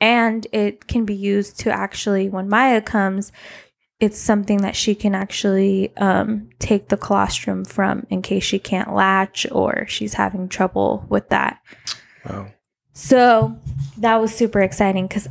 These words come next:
Speaker 1: I didn't think I was gonna be able to, um, do that. And it's literally,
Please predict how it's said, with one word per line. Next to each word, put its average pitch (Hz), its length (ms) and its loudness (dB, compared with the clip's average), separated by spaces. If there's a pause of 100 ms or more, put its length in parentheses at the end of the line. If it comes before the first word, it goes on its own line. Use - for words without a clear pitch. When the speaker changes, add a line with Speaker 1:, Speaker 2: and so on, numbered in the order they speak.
Speaker 1:
I 208 140 2
didn't 214 200 2
think 202 180 2
I 196 80 2
was 190 120 0
gonna 196 140 -2
be 196 140 -2
able 190 200 -6
to, 190 420 -2 (540)
um, 208 420 -2 (680)
do 202 180 2
that. 190 340 -2 (500)
And 196 380 0
it's 208 260 0
literally, 208 720 2